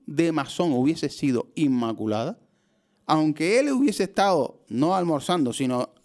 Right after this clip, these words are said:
eh, eh, desde un primer momento ahí, el resultado hubiese sido prácticamente el mismo. ¿Por qué? Porque no acudió el Estado, eh, a las primeras horas. Ha habido un Estado fallido en el que,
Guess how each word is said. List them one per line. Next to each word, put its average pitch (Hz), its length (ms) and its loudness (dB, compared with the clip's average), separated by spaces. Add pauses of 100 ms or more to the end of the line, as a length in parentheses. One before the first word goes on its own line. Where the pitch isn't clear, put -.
(120)
eh, 135 280 -2
eh, 127 240 -4
desde 123 220 -2
un 156 100 -6
primer 170 300 -2
momento 117 500 -6
ahí, - 160 -16 (920)
el 160 120 2
resultado 175 440 2
hubiese 220 200 2
sido 214 360 0 (240)
prácticamente 190 560 0
el 156 80 2
mismo. - 400 -4 (320)
¿Por 156 200 4
qué? 302 220 0 (400)
Porque 160 320 4
no 190 80 2
acudió 220 380 2
el 190 40 2
Estado, 208 340 2 (200)
eh, - 300 -6
a 147 120 0
las 127 120 0
primeras 190 340 0
horas. 208 240 4
Ha 135 120 2
habido 214 200 0
un 220 80 2
Estado 202 320 0
fallido 214 580 0 (540)
en 147 140 4
el 143 100 2
que, 131 320 -4